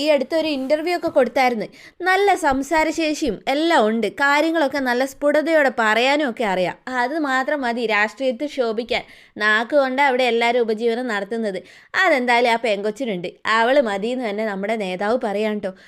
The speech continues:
അത് കേട്ടതും വാസന്തിയൊക്കെ, "എൻ്റെ ഈശ്വരാ, ആ ദയേൻ്റെ ചേച്ചി എങ്ങാനും ഇപ്പോൾ മത്സരത്തിനൊക്കെ നിന്ന് ജയിച്ചു കഴിഞ്ഞാൽ ഇപ്പോൾ പുലിവാലാവുമല്ലോ" എന്നൊക്കെ ഓർക്കുകയാണ് ട്ടോ. എന്തായാലും വാസന്തിയുടെ മുഖം കോടിക്കൊണ്ടിരിക്കുകയാണ്. പക്ഷേ പാർട്ടി ഇല്ലേ, ബാക്കി എല്ലാവരും കൂടെ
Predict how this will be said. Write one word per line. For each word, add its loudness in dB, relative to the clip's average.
അത് 0
കേട്ടതും 0
വാസന്തിയൊക്കെ, -4
"എൻ്റെ -4
ഈശ്വരാ, -4
ആ -6
ദയേൻ്റെ -2
ചേച്ചി -4
എങ്ങാനും -4
ഇപ്പോൾ -2
മത്സരത്തിനൊക്കെ -2
നിന്ന് -4
ജയിച്ചു -2
കഴിഞ്ഞാൽ -4
ഇപ്പോൾ -6
പുലിവാലാവുമല്ലോ" 0
എന്നൊക്കെ -6
ഓർക്കുകയാണ് -4
ട്ടോ. -6
എന്തായാലും 2
വാസന്തിയുടെ 0
മുഖം -2
കോടിക്കൊണ്ടിരിക്കുകയാണ്. -2
പക്ഷേ 0
പാർട്ടി 0
ഇല്ലേ, 0
ബാക്കി 0
എല്ലാവരും 2
കൂടെ 0